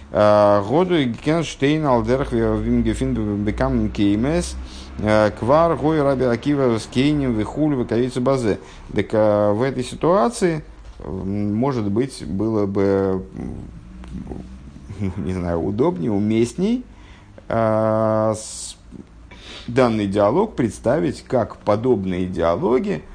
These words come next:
э, представляются во множестве других мест.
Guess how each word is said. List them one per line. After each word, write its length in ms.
э, 360
представляются 960
во 140
множестве 440
других 460
мест. 380